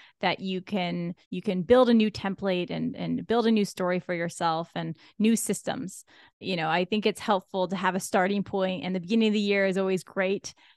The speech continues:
Now, as you said, Lauren, they could start now. This is true. Uh, you can trial and error now, but, uh, I think, you know, our lifestyles will be, uh, more on schedule come the new year.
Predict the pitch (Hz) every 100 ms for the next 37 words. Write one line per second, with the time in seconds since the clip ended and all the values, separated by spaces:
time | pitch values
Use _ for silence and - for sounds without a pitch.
0 | - 185 180 190 214 202 214 202 202 202
1 | 214 233 - 240 220 240 165 165 190 190
2 | - 196 165 - - - 175 170 160 156
3 | 165 185 - 196 196 190 180 180 175 165
4 | 226 262 - _ - 180 170 - 170 165
5 | 185 - 240 - - _ _ - 196 180
6 | 185 196 208 - 208 190 190 190 180 196
7 | 185 180 175 180 _ - 117 101 165 214
8 | 233 226 220 233 220 247 254 262 - 220
9 | 208 202 214 247 311